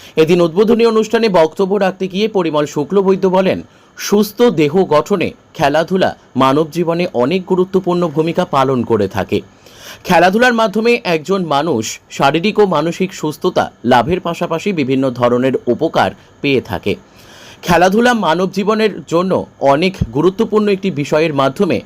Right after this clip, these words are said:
একটি মানুষের স্বাস্থ্য ভালো থাকে এবং মন ভালো থাকে। একজন মানুষের সুস্থ দেহ ও মন ভালো থাকার ফলে প্রতিটা কাজের প্রতি আগ্রহ এবং কাজের গতি দ্বিগুণ বৃদ্ধি পেয়ে যায়।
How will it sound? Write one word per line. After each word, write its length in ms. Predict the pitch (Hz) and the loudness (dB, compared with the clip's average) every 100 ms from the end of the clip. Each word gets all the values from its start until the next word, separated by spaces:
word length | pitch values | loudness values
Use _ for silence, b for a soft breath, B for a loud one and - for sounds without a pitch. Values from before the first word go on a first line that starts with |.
| B B B | B B B
একটি 240 | 180 220 | 0 2
মানুষের 420 | 185 175 190 214 | 2 2 0 -2
স্বাস্থ্য 480 | 190 170 151 - 190 | -2 -2 -2 0 -2
ভালো 220 | 185 170 | -2 -4
থাকে 360 | 175 185 147 98 - B | -2 -2 -2 -4 -8 B
এবং 280 | 156 196 196 | 2 2 4
মন 240 | 156 160 | 2 0
ভালো 240 | 139 123 107 | -2 -2 -2
থাকে। 340 | 104 90 104 - b b | -4 -4 -4 -6 b b
একজন 340 | - 139 143 143 | -2 0 2 2
মানুষের 340 | 135 135 147 | 0 0 -4
সুস্থ 400 | - 139 131 - | -2 -4 -2 -2
দেহ 300 | 127 117 120 170 - B B | 0 2 2 2 0 B B
ও 80 | - | -2
মন 300 | 143 143 160 131 | 2 4 2 -2
ভালো 300 | 104 123 156 | -2 -2 -2
থাকার 320 | 175 175 190 | -4 -2 -2
ফলে 340 | 196 202 127 - B B - | 0 0 0 -4 B B 2
প্রতিটা 460 | 190 190 226 247 | 2 4 2 0
কাজের 500 | - 175 165 156 202 | 0 -2 -2 2 0
প্রতি 320 | 202 170 160 175 | 0 -4 -2 -4
আগ্রহ 580 | - 123 123 160 165 120 - - | -2 -2 0 -2 0 -2 -4 -2
এবং 280 | 147 156 143 | 0 0 0
কাজের 400 | 139 143 151 202 143 | 2 2 2 -2 -2
গতি 380 | 151 170 165 104 B B | -4 -2 -4 -4 B B
দ্বিগুণ 440 | 120 165 151 202 160 | -4 -2 0 0 0
বৃদ্ধি 360 | 131 139 156 | -2 0 -2
পেয়ে 220 | 160 113 | 0 0
যায়। 220 | 95 90 | -2 -6